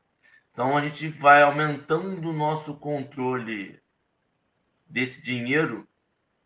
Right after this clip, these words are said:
de forma muito mais efetiva.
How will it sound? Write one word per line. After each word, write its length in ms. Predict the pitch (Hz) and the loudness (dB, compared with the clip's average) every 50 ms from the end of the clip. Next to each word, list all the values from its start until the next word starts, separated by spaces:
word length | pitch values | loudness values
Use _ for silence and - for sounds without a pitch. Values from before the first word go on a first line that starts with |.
| _ _ _ _ _ _ - | _ _ _ _ _ _ -20
de 180 | - - 117 | -16 -14 -14
forma 560 | - - - 123 120 123 127 131 131 131 131 | -14 -12 -6 -2 0 2 2 2 0 0 -2
muito 440 | 131 127 127 131 143 143 - - 165 | -2 -2 -4 -4 -6 -6 -8 -8 -6
mais 800 | 156 151 143 135 131 135 143 147 151 151 - - - - - _ _ _ _ _ _ _ _ _ _ | -2 4 6 8 8 8 6 2 -2 -6 -8 -12 -14 -16 -18 _ _ _ _ _ _ _ _ _ _
efetiva. 800 | 131 135 131 127 147 165 165 170 - - 147 131 104 98 - | 0 0 0 0 -2 -4 -4 -4 -4 -4 -4 -4 -4 -8 -14